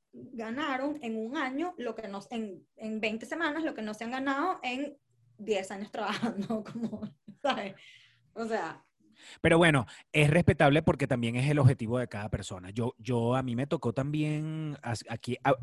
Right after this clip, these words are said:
Speaker 2: hubo una película que se estrenó en dos mil diecinueve que se llamaba,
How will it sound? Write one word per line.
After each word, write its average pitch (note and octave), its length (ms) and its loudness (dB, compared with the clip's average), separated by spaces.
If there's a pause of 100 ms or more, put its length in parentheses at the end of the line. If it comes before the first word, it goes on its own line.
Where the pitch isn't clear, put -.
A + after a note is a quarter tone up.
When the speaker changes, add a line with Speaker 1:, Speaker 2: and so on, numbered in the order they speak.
Speaker 2:
hubo C#3 80 8
una F#3+ 160 4
película G#2+ 520 0 (580)
que A#2 280 2
se A2+ 120 0
estrenó A2+ 300 0
en A#2+ 80 2
dos C3 100 6
mil C#3+ 120 2
diecinueve D3 380 2
que A2 80 -2
se A2+ 100 -2
llamaba, G#2 440 0